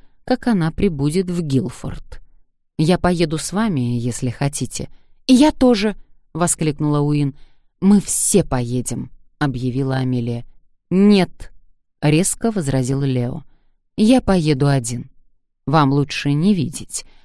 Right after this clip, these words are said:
как я настигну Маркс». «Лео?» Амелия подозрительно нахмурилась. «Что ты собираешься делать?» «Почему ты всегда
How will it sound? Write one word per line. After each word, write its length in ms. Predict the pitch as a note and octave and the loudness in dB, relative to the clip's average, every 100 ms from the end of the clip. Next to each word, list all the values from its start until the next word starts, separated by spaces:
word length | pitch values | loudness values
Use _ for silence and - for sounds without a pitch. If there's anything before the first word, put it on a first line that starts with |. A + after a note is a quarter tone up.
| - | -6
как 240 | C3+ - | -6 -4
я 320 | C3 B2 A#2 | -4 -2 -2
настигну 640 | - D3 C#3+ - C#3 C3 B2+ | 0 0 0 -2 -2 0 0
Маркс». 520 | C#3 A#2 - - - - _ _ _ _ _ - | 0 -2 -4 -8 -8 -12 _ _ _ _ _ -6
«Лео?» 720 | D3 D3 D3 B3 E3+ A2+ - _ _ _ _ | -2 2 2 2 0 -6 -12 _ _ _ _
Амелия 540 | C3 B2+ A#2+ A#2+ B2 B2 | -2 -2 0 -2 -4 -4
подозрительно 800 | C3+ C3 B2 B2+ A#2+ - B2 B2+ | -4 -4 -4 -4 -6 -6 -4 -2
нахмурилась. 720 | C#3+ C#3+ C3 B2 B2 A#2 - - _ _ _ - | -4 -4 -4 -4 -6 -8 -14 -20 _ _ _ -12
«Что 400 | - - - G#3+ | -8 -8 -2 -4
ты 200 | - F#4+ | -2 -4
собираешься 800 | - D#4 C4 A3+ E3+ C#3+ - G3 | -2 0 0 0 -2 -4 -4 -4
делать?» 600 | C#3 C#3 A#2 B2 - - - _ _ _ _ _ _ _ _ _ - | -2 -2 -2 -8 -10 -12 -20 _ _ _ _ _ _ _ _ _ -4
«Почему 560 | D3+ - - F3 G3+ | -4 -2 -4 -2 -4
ты 220 | - - | -6 -8
всегда 540 | - - B2+ B2+ B2+ | -6 -4 -6 -6 -8